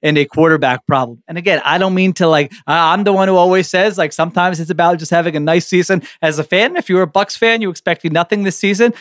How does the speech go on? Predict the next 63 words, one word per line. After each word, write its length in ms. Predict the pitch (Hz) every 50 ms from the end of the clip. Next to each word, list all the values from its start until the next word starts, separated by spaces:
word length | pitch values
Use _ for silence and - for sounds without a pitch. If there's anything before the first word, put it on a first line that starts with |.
| - _
and 120 | - 160 151
they 80 | 151
were 180 | 151 156 180 190
a 60 | 190
pretty 240 | - - 185 185 196
fun 260 | - - 190 190 196
team, 300 | - 196 190 202 214 214
and 100 | 208 175
they 80 | 147 143
got 280 | 139 175 180 170 -
you 60 | 185 180
a 60 | 165
playoff 420 | - 175 170 170 175 175 165 -
win, 220 | 185 175 170 170 - - - _ -
and 120 | 147 143
they 120 | 151 147 143
got 260 | 160 156 160 160 -
you, 140 | 160 151 147
uh, 400 | 147 147 143 143 143 139 139 143 _
an 160 | - 151 139 139
N 160 | 143 143 151
F 100 | 147 -
C 140 | - 156 143
South 320 | - - 156 143 135 -
title, 400 | - 151 147 143 143 139 131 _ _ - _ _ -
uh, 80 | 139 135
which 320 | 131 139 139 131 - - -
you 140 | - 147 139
certainly 540 | - - 151 143 147 139 139 143 139 131 - - _ _ _ _ -
didn't 200 | 156 151 147 135
expect. 540 | 127 - - - - 160 156 147 - _ _ _ _ _ _ -
I 140 | 165 151 185
just 220 | 165 190 180 -
don't 140 | 190 175 170
like, 160 | 160 165 165 180
like, 220 | 165 160 147 -
those 220 | 175 156 147 139
names 300 | 156 175 185 196 185 -
you 80 | - 170
mentioned. 320 | 156 175 202 - - 190
They're, 140 | 151 143 139 - -
they're 160 | 151 143 135
fine 460 | - - - 143 143 160 233 262 214
player, 340 | - - 139 127 123 131 135
like, 280 | - 143 131 135 - -
they're 120 | 139 135
fine. 640 | 131 - - 147 143 151 156 170 185 190 202 170 156
They're 120 | 151 147
useful. 420 | 147 139 143 160 156 - - 190 185
I 160 | 151 143 143
don't 160 | 151 165 170
know. 100 | 160 151
I 120 | 151 147
look 220 | 147 143 156 156 -
at 120 | 160 -
that. 160 | - 139 143
Like, 160 | 139 139 131 143
if 160 | 135 - -
we 100 | 147 156
lined 420 | 143 139 135 139 139 160 165 151
up 200 | 156 147 147 -
all 220 | - 160 143 147 143
the 260 | 135 147 143 135